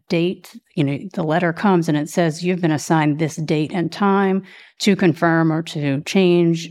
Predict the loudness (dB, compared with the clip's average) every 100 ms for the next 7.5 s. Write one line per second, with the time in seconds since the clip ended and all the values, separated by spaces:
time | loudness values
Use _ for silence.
0 | -8 -2 0 -2 -2 0 2 2 0 -2
1 | -10 -20 -20 -2 2 4 4 0 0 2
2 | 4 2 -2 -6 -10 -10 -10 -2 -2 0
3 | -4 -6 -16 _ -8 -6 -2 -2 -2 -4
4 | -4 -8 -6 -4 -4 -8 _ _ _ _
5 | _ 0 2 4 2 0 -2 -4 -4 -2
6 | 0 2 0 -2 -2 0 0 -2 -4 -8
7 | -2 0 2 0 -4